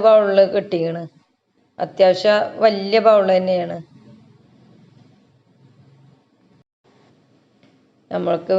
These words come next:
വിരുന്നുകാരൊക്കെ വരുന്നുണ്ട് എന്ന് പറയുന്ന കേട്ടാൽ രാവിലെ തന്നെ ഇതുണ്ടാക്കി വെച്ചാൽ ഉച്ചക്ക് ആവുമ്പത്തിന് പത്ത് പ-, രാവിലെ എട്ട് മണിക്കൊക്കെ വെക്കുകയാണെങ്കിൽ ഒരു പന്ത്രണ്ട് മണിയാവുമ്പത്തിന് തന്നെ ഇത് സെറ്റായി തണുത്ത്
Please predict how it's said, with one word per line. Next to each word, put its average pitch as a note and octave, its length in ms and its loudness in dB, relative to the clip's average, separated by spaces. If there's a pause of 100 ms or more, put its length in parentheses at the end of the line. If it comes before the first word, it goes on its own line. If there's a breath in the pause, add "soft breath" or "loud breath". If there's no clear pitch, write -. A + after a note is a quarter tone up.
വിരുന്നുകാരൊക്കെ G3 800 2
വരുന്നുണ്ട് G3 520 -2
എന്ന് F#3+ 200 -2
പറയുന്ന F#3+ 360 0
കേട്ടാൽ F3+ 300 -2 (120)
രാവിലെ F3+ 360 0 (100)
തന്നെ F3+ 260 -4 (760 soft breath)
ഇതുണ്ടാക്കി F#3 520 2
വെച്ചാൽ F#3 380 2 (180)
ഉച്ചക്ക് F3+ 380 -4 (160)
ആവുമ്പത്തിന് F#3 460 0 (120)
പത്ത് F#3 300 -2
പ-, G3 280 0 (680 soft breath)
രാവിലെ G3+ 400 2
എട്ട് A#3 200 -6
മണിക്കൊക്കെ A#3 440 0
വെക്കുകയാണെങ്കിൽ G#3+ 520 0
ഒരു G#3+ 140 -4
പന്ത്രണ്ട് G3+ 460 0
മണിയാവുമ്പത്തിന് G3 640 0
തന്നെ F#3+ 200 -2
ഇത് F#3+ 80 -2 (100)
സെറ്റായി F3+ 540 2 (840)
തണുത്ത് G3 420 0